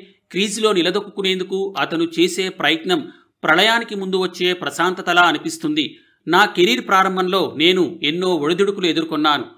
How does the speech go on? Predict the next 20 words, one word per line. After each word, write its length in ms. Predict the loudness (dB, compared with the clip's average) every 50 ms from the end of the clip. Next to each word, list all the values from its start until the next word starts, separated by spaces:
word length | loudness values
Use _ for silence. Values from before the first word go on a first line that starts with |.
| _ _ -4
అప్పుడు 300 | -4 -2 -2 0 0 0 0 0 0
నా 120 | 2 2 2
వెన్ను 280 | 2 2 0 -2 -2 -2
తట్టి 340 | -2 -2 -2 0 0 -2 -2 -2 -6 -14 -18 _ -4
నాలో 300 | 0 2 2 2 2 2
ఉత్సాహాన్ని 600 | 0 -2 -4 -2 2 4 4 4 2 0 -2 -2
నింపింది 420 | -2 -2 -4 -4 -4 -4 -2 0 0
రోహిత్ 360 | 0 -2 -4 -6 -6 -6 -6
శర్మే. 280 | -4 -2 0 0 0 0 -2 -6 _ _ _ _ _ _ -2
క్లిష్ట 260 | 0 0 0 0 -2
పరిస్థితుల్లో 720 | -4 -2 -2 -2 -2 -4 -6 -4 -4 -2 0 0 0 2
అతడు 260 | 0 0 0 0 -2
ఇచ్చిన 320 | -2 -2 -4 -4 -4 -4 -4
ప్రోత్సాహం 640 | -4 -4 -6 -8 -8 -4 0 0 2 2 2 0 -2 -2 -4 -8 -16 _ _ 0
నాకు 240 | 2 2 2 0 -2
ఎంతో 300 | -2 -2 -2 -2 -2 -2 -2 -2
ధైర్యాన్నిచ్చింది. 880 | -2 -4 -4 -2 0 0 0 0 0 -4 -6 -6 -6 -6 -4 -4 -4 -6 -8 _ _ _ _ _ _ _
చాలా 300 | -2 2 4 4 4 4
సందర్భాల్లో 640 | 2 -2 -4 -6 -4 -4 -2 0 2 2 2 2 2
అతడు 300 | 0 0 0 0 -2 -2